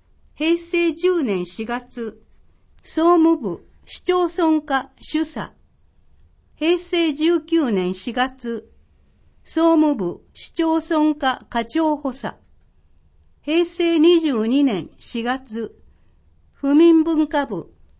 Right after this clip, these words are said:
府民文化総務課課長補佐。平成二十五年四月、総務部人事局参事。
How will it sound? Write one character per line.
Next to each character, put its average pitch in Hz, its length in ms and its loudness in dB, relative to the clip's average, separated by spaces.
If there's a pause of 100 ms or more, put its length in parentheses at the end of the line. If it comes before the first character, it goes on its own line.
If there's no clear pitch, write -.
(160)
府 285 160 2
民 339 300 8
文 320 260 2
化 277 280 -4
総 285 280 0
務 330 160 2
課 311 220 0
課 - 260 -4
長 311 320 0
補 294 140 -4
佐。 233 260 -10 (1120)
平 349 220 0
成 339 300 -2
二 330 180 4
十 254 280 -2
五 202 160 -2
年 220 300 -4
四 233 220 -8
月、 262 520 -8 (760)
総 320 280 2
務 294 180 2
部 175 300 -6 (100)
人 302 320 4
事 339 200 0
局 214 280 -4
参 247 380 -2
事。 156 240 -10